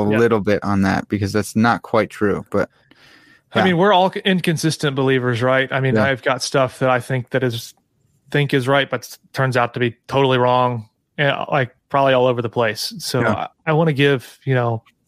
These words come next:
Speaker 2: space. I wanna be humble, give, give, you know, I mean, a-, as long as we confess the same s-, very core things. But even in that, I mean, you could have a messed up way of getting to the fact that God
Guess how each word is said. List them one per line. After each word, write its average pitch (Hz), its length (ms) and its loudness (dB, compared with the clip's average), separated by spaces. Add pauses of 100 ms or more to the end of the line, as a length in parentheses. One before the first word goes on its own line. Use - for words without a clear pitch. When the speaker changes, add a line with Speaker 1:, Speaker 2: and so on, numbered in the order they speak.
(180)
Speaker 2:
space. - 580 0
I 135 60 0
wanna 135 140 0
be 123 100 2
humble, 127 480 0
give, 123 300 -4 (120)
give, - 480 -6
you 131 100 0
know, 113 300 -2 (800)
I 151 80 -2
mean, 135 160 0
a-, 147 220 -2
as 143 180 0
long 156 220 2
as 127 100 0
we 135 100 2
confess 123 460 -2
the - 140 -8
same 127 580 0 (180)
s-, - 300 -2 (800)
very 139 420 2
core 131 300 0
things. 151 320 0
But 185 100 -2
even 240 200 2
in 170 100 2
that, 160 320 0 (360)
I 165 120 0
mean, 151 160 2
you 196 160 4
could 170 180 0
have 156 340 2
a 143 260 0
messed 143 520 0
up 165 160 0
way 139 380 2
of 120 180 -2
getting 131 360 0
to 127 60 0
the 117 100 -2
fact 117 320 -4
that 127 100 -4
God 127 560 2